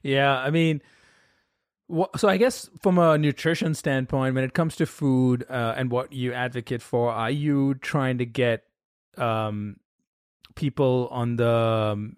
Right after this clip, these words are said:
to understand that just more whole plant foods in a diet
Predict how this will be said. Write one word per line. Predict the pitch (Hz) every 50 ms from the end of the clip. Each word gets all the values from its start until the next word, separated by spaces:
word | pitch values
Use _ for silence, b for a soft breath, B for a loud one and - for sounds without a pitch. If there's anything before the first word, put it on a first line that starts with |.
| - -
to | - 143 -
understand | 139 139 135 135 - - - 139 135 135 135 131 123
that | 127 113 113 113
just | - 139 131 - - - _ -
more | 113 113 117 120 117 120 123 123 131 131 131 -
whole | - - - 127 117 113 113 120 123
plant | 120 - - 123 117 117 117 123 -
foods | - - - 123 120 123 123 127 120 - - - b b b b b
in | - 123 127 123
a | 120 117
diet | 113 113 123 107 104 107 113 120 123 - _